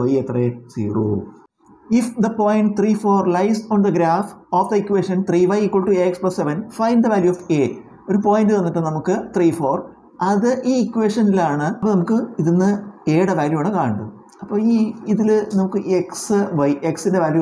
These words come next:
ത്രീ ആണ്, വൈൻ്റെ വാല്യൂ ഫോർ ആണ്, ഇതിൽ സബ്സ്റ്റിറ്റ്യൂട്ട് ചെയ്യുക. അപ്പോൾ ത്രീ ഇതിൽ സബ്സ്റ്റിറ്റ്യൂട്ട് ചെയ്യുമ്പോൾ ത്രീ വൈ, ത്രീ into four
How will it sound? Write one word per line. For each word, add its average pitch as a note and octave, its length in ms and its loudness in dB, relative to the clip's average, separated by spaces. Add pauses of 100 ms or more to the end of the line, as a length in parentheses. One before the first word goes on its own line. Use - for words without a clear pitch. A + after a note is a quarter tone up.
ത്രീ D3 100 0 (100)
ആണ്, D#3 120 0
വൈൻ്റെ C#3+ 240 2
വാല്യൂ C3+ 280 2
ഫോർ B2 260 0
ആണ്, B2 120 2 (280)
ഇതിൽ G#3 220 0
സബ്സ്റ്റിറ്റ്യൂട്ട് D3 340 0
ചെയ്യുക. G#2 200 2 (400)
അപ്പോൾ G3 140 0 (120)
ത്രീ F3+ 140 4 (360)
ഇതിൽ F#3 160 2
സബ്സ്റ്റിറ്റ്യൂട്ട് F3 300 2
ചെയ്യുമ്പോൾ C#3 220 0 (100)
ത്രീ G#3+ 120 2 (180)
വൈ, C#3+ 120 0 (320)
ത്രീ E3 180 2 (320)
into D3+ 380 2 (420)
four C#3+ 240 0